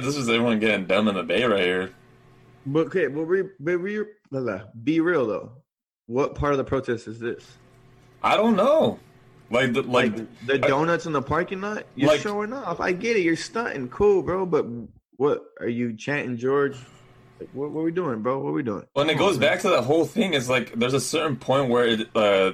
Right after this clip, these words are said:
Speaker 1: I, well, not a certain point, but there's some people who are just out there not even to, like, protest the whole George Floyd thing, but they're just like, "Oh, I've been
Speaker 2: They're
Speaker 1: cooped
Speaker 2: out to
Speaker 1: up."
Speaker 2: loot.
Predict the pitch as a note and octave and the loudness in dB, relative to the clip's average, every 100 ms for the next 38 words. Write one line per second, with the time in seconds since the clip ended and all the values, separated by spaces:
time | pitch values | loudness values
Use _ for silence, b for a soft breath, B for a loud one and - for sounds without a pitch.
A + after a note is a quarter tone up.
0 | - A#2+ - - D3+ E3+ D#3+ A2 - B2 | 0 -4 -4 0 2 4 2 2 0 0
1 | A2 A2+ B2 G#2+ B2+ C3 D3 C3 C#3 C3 | 0 2 0 2 0 2 0 0 -2 2
2 | A#2+ G#2 A2 - G2 A2 A#2 G#2+ F#2+ F#2 | 2 2 0 0 0 0 2 0 0 0
3 | A#2 A#2 A2 G#2+ F#2+ E2+ - G#2 - A2 | 0 0 0 0 0 -2 -2 -2 0 -4
4 | F#2+ F#2+ F#2+ F#2+ F#2+ - - A#2 A2 F#2+ | -2 -4 -2 0 -2 -2 -2 0 0 2
5 | G2 G2 G2+ G2 G#2 A#2 A2+ - B B | 2 2 0 2 4 4 2 -2 B B
6 | - B2+ E3 C#3 C#3+ B2 D3 D3+ E3 E3 | 0 0 2 0 2 2 4 4 4 4
7 | D#4 F#4+ - | 4 2 0